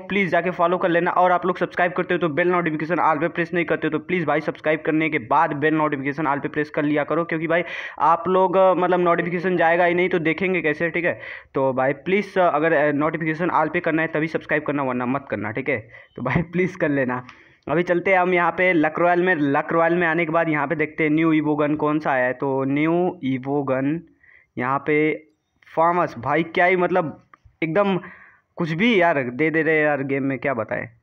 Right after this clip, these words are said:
साला लूटने का सब फुल व्यवस्था करके आए हैं। और, अ, देखते हैं Evo गन कैसा है। तो देख रहे हो भाई क्या ही झक्कास दिख रहा है। और लेवल एट करने के बाद अभी यहाँ पे आते हैं, गन में चलते हैं, Evo गन में चलते हैं।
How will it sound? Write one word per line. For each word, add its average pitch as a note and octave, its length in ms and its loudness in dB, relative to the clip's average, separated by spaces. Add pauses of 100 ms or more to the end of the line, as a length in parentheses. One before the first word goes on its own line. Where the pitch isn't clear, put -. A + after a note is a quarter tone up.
(120)
साला B2+ 200 -4
लूटने D3 420 -2
का D3 80 -2
सब C#3+ 340 -6
फुल D#3 180 -2
व्यवस्था C3+ 380 -2
करके C3 260 -4
आए B2 140 -2
हैं। C#3+ 180 -6 (640)
और, A2 400 -4
अ, A2+ 240 -2
देखते A#2+ 380 -6
हैं C3+ 80 -2
Evo B2+ 180 -4
गन B2 160 -4
कैसा A#2 320 -6
है। B2 120 -2
तो A2+ 500 -8 (460)
देख C3+ 120 -8
रहे D#3+ 140 -2
हो C3+ 80 -2 (680)
भाई A#2 140 -4
क्या A#2 320 -4
ही D3 100 0
झक्कास C#3+ 640 -4
दिख C3+ 240 -6
रहा D3 100 0
है। D3 340 -2 (400)
और A#2+ 60 -4
लेवल B2+ 260 -2
एट C#3 140 -4
करने B2+ 220 -4
के B2 80 -6
बाद B2+ 160 -2
अभी C3+ 140 -2
यहाँ C3+ 220 -4
पे C#3 120 -4
आते A#2+ 220 -4
हैं, B2 140 -6
गन B2 180 -4
में C3 140 -4
चलते A2+ 320 -10
हैं, A#2 100 -4
Evo B2 200 -4
गन A#2 80 -4
में A2+ 120 -6
चलते A2+ 340 -10
हैं। C#3+ 120 -10